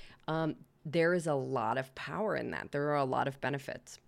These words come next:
The first one is that it's a vetting system. It forces people to show their true colors, which, although I just acknowledged can be super unpleasant when those <laughs> colors suck, um, it also gives you the opportunity to be way more selective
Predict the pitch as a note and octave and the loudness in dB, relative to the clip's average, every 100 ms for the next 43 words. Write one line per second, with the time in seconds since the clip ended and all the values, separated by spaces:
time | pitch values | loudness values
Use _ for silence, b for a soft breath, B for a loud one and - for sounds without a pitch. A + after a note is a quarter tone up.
0 | - - - - - _ - - - D4+ | -20 -20 -20 -20 -20 _ -16 -14 4 4
1 | - D#4+ D4 - A#3+ B3 B3 B3+ G3+ D#3+ | 6 6 6 6 6 4 4 0 0 0
2 | F3 A3+ F3+ - G#2+ - D2 - G#3+ - | 2 4 2 0 -4 -4 -6 2 2 2
3 | - B3 F#4 A3 - D#3 C3 B2+ - A#2+ | 4 6 6 4 2 2 2 -2 0 0
4 | G2+ - G2+ - F2 E3+ F3 E3 E3 - | -2 -4 -6 -4 -2 -2 0 0 0 -6
5 | b b - C#3+ A2+ D#2 D#2 - - - | b b 0 2 4 4 2 -2 -6 -4
6 | G2 E2+ D#3+ - G#2 - F3 - A2 - | -2 0 -2 -2 -2 0 0 0 -2 0
7 | - A2+ F3 F3 - A#2+ A#2 - - F3+ | 2 2 -2 -4 -6 -6 -6 -6 -6 -4
8 | D#3+ D3 - - A3+ B3 - B B B | -2 -4 -4 -2 0 -2 -10 B B B
9 | B - F#3+ - B3+ - A#3+ F4 E4+ C#4 | B 6 6 6 6 8 8 8 4 2
10 | B3 B3+ A#3 - A#3 - A#3+ A#3+ G#3+ G3 | 2 2 6 6 4 4 4 4 2 2
11 | A3 E3 D#3+ G3 A#3 B3+ B3 B3 G3+ G#3+ | 2 4 8 8 8 4 0 2 2 4
12 | D#3+ C#4 - C3 C3+ C#3+ E3+ | 4 4 2 2 2 0 -10